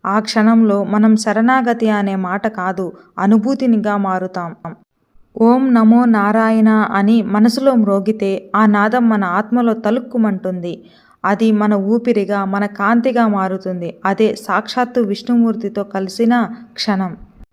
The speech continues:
ఆయన ఊపిరి గాలిలాగా మెల్లగా కదులుతుంది. ఆ ఊపిరి నుంచి పుడుతున్న శబ్దమే ఓం. అదే సృష్టి ఆరంభం.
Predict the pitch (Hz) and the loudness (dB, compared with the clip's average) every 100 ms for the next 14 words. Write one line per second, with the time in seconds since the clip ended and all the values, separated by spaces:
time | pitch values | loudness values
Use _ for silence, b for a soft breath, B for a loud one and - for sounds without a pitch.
0 | _ _ - _ 214 240 247 233 220 247 | _ _ -20 _ 4 6 6 4 4 0
1 | 285 262 202 208 233 247 233 214 208 202 | -2 -4 0 0 2 2 0 -2 -2 0
2 | 214 247 262 262 220 202 196 196 190 185 | 0 0 0 -2 -2 -4 -8 -6 -6 -6
3 | 175 - 202 208 202 220 254 254 233 220 | -10 -2 2 4 2 0 0 2 2 2
4 | 220 220 208 214 208 202 202 175 214 220 | -2 -4 -4 -2 -2 -2 -4 -4 0 2
5 | 262 240 185 185 214 220 190 - B B | 2 -2 -4 0 2 2 0 -4 B B
6 | B _ 208 220 247 214 226 - 233 233 | B _ 2 4 2 0 -4 -6 -6 -4
7 | 254 196 196 214 214 196 180 | -2 0 0 2 0 0 -6